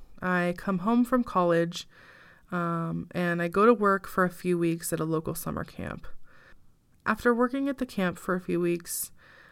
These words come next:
I breathed in the opportunity that the Fourth of July break would give me away from those wily children I was serving. I leaned over the washing machine to load my dirty camp laundry into it after the long week I'd had,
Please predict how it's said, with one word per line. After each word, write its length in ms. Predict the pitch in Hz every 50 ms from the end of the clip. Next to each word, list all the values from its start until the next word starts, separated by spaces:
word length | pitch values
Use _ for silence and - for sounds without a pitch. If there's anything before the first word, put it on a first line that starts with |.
| - - -
I 120 | 185 196
breathed 440 | 185 190 - 202 220 233 226 - -
in 140 | 208 196 190
the 120 | 190 185
opportunity 720 | 180 180 180 185 185 - - 185 180 175 170 170 170 170
that 220 | 165 165 - -
the 60 | - 165
Fourth 280 | - - 175 175 -
of 60 | 175 170
July 260 | 175 165 170 160 160
break 340 | 160 - 165 165 165 165 -
would 140 | 165 160 -
give 240 | 175 175 170 170
me 120 | 170 165 160
away 280 | 156 156 165 165 165
from 260 | 165 165 - 156 156 151
those 260 | 147 151 160 160 165
wily 400 | 156 156 156 156 156 156 156 160
children 420 | - - 175 175 170 165 156 151
I 80 | - -
was 160 | 143 147 -
serving. 600 | - - 165 160 156 - - 85 87 - 185 - - - - - - - - - - - - - - _ _ _ _ - -
I 100 | - 220
leaned 300 | 220 220 233 233 220 220
over 220 | 214 208 208 208
the 100 | 196 190
washing 440 | 185 175 175 180 180 - - 185 175
machine 580 | 170 170 - - 175 170 170 175 175 180 185 180
to 140 | - -
load 380 | 185 170 170 165 165 165 170 175
my 340 | 175 175 170 160 160 170 170
dirty 400 | 170 165 165 165 170 165 165 170
camp 420 | 165 - - - 165 160 165 - 165
laundry 440 | 160 156 160 170 165 160 160 160
into 360 | 156 165 165 165 - - 160 165
it 160 | 160 165 -
after 320 | - 156 156 - - 160
the 340 | 160 160 160 156 165 170 165 165 - - - -
long 320 | - 165 160 165 170 175 170
week 220 | 165 165 165 -
I'd 180 | 170 170 170 170
had, 460 | - 156 156 143 143 143 160 190